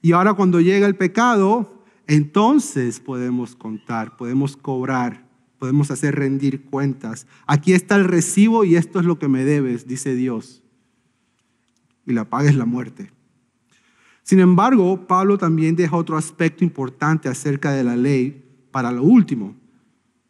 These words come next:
y es este: la ley vino, dice el versículo veinte, para que la transgresión incrementara.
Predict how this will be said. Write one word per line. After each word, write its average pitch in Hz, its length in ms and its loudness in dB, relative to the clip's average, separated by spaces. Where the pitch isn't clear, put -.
y 127 60 -4
es - 180 -4
este: 185 440 0
la 117 160 -6
ley 139 340 4
vino, 160 540 2
dice 127 240 -2
el 139 80 2
versículo 131 480 -2
veinte, 113 480 -6
para 127 360 -2
que 131 160 -4
la 120 340 -2
transgresión 117 1300 -4
incrementara. 127 1200 -2